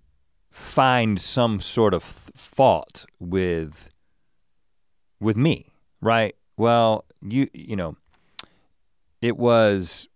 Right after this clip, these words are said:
something in your process, something in your pride, something in the way that you see things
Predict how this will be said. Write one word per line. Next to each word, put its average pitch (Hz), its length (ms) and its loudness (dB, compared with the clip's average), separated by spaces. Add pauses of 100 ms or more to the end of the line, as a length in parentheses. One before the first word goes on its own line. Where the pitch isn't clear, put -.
(720)
something 175 440 0
in 135 120 0
your 104 120 -2
process, 98 680 0
something 120 460 -4
in 101 120 -4
your 90 120 -4
pride, 90 560 0
something 107 480 -4
in 90 520 -6
the 87 160 -8
way 92 180 0
that 85 100 -4
you 87 140 -8
see 101 340 -4
things 85 640 -6